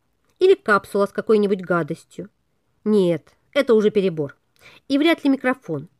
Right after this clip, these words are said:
Через него они только дикий свист ветра услышать смогут. Естественно, гаджеты для прослушки он тоже мог оставить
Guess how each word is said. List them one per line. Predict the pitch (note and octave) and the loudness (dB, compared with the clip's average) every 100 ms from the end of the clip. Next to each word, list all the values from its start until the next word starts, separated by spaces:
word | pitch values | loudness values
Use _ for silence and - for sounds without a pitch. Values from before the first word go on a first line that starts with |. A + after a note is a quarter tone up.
| _ _ _ | _ _ _
Через | - D#4 D4+ | 0 2 4
него | E4+ F#4 - | 4 2 2
они | A#3+ C4 | 0 0
только | C#4 - | -2 -2
дикий | A#3 B3 - | -2 -2 -4
свист | A#3+ - A#3+ _ | -6 -4 -8 _
ветра | F3+ F#3+ - D3+ - | -2 -2 0 -6 -6
услышать | A3 - E3 F#3 - | -12 -4 -4 -4 -6
смогут. | F#3 D#3 - _ _ _ _ _ - - | -4 -4 -6 _ _ _ _ _ -20 -4
Естественно, | D#4 - - G3+ - - D#3+ - | -2 -2 -2 -4 -4 -10 -10 -10
гаджеты | A#3 C#4+ A3 B3 C4 | -2 -2 -2 -4 -2
для | C4 | 0
прослушки | D4 D4 G4+ - - - _ _ - - | -2 0 -2 -4 -20 -20 _ _ -16 0
он | F#4 | 0
тоже | - B3+ E3+ F3 - _ _ - | 4 2 2 -4 -10 _ _ -2
мог | C#4 | 0
оставить | C#4+ C#4 G4 C4+ - | 0 -2 0 0 -2